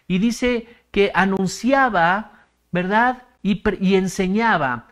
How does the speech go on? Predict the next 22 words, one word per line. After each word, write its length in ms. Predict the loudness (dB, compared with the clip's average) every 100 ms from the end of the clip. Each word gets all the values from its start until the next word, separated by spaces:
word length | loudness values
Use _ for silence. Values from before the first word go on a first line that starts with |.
| -4
anunciaba 720 | -2 0 -2 -2 -2 0 0
y 100 | 0
enseñaba. 680 | -2 -2 0 0 0 -2 -4
¿Qué 320 | -2 0 2
era 160 | 2 0
lo 160 | -2
que 140 | -2 -2
Él 80 |
anunciaba 520 | 0 -2 -4 -2 -2 -2
y 80 |
enseñaba? 720 | -4 -4 -4 -2 -2 0 -2 -4 -20 -20 -6
El 140 | 0
evangelio 760 | 2 0 -2 -2 0 0 0 0
del 200 | -2 -4
reino. 520 | -4 -4 -4 -8 -12 _ _ _
Buenas 520 | 0 2 2 0 -4
noticias 600 | -4 -4 -4 -4 -4 -4
acerca 440 | -4 -4 -4 -2 -4
del 180 | -4 -4
reino 380 | -4 -4 -4
de 140 | -4 -4
Dios. 420 | -4 -4 -10